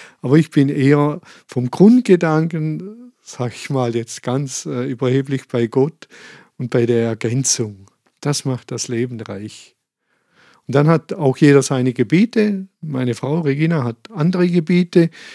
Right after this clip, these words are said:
die muss man treu erledigen. Äh, jetzt ist mein Auto, war eine Störung und dann ist mir eingefallen, wir haben doch nur irgendeinen Vertrag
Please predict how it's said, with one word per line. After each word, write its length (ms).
die 60
muss 220
man 220
treu 280
erledigen. 760
Äh, 360
jetzt 240
ist 180
mein 180
Auto, 520
war 220
eine 180
Störung 640
und 200
dann 100
ist 180
mir 120
eingefallen, 500
wir 120
haben 200
doch 200
nur 220
irgendeinen 840
Vertrag 720